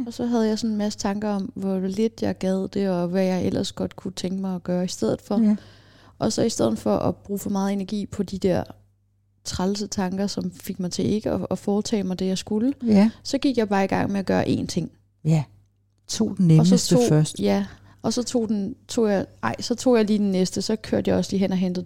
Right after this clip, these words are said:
Speaker 1: den pakke der,
Speaker 2: Ja,
Speaker 1: og
Speaker 2: nemlig.
Speaker 1: så gik jeg lige hen med min cykel til
Speaker 2: Mhm.
Speaker 1: reparation, og det,
Speaker 2: Så er det på plads.
Speaker 1: så gjorde jeg det.
Speaker 2: Ja.
Speaker 1: Bare sådan, "Okay, nu gør jeg det bare." Og så er det bare det hyggeligt nok nede ved cykelhandleren, og ham,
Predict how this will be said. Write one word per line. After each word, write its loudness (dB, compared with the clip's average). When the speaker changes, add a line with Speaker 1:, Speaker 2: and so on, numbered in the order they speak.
Speaker 1:
den -4
pakke -4
der, -4
Speaker 2:
Ja, 4
Speaker 1:
og 4
Speaker 2:
nemlig. 2
Speaker 1:
så -2
gik -2
jeg 4
lige 2
hen 2
med 0
min 0
cykel 0
til 0
Speaker 2:
Mhm. 2
Speaker 1:
reparation, -4
og -8
det, 4
Speaker 2:
Så 0
er 8
det 6
på 4
plads. 4
Speaker 1:
så -10
gjorde 4
jeg 4
det. 0
Speaker 2:
Ja. 6
Speaker 1:
Bare 2
sådan, -2
"Okay, -6
nu -10
gør -16
jeg -20
det -20
bare." -14
Og -4
så -2
er 0
det -2
bare 0
det 0
hyggeligt -2
nok -4
nede -2
ved -4
cykelhandleren, -2
og -2
ham, -2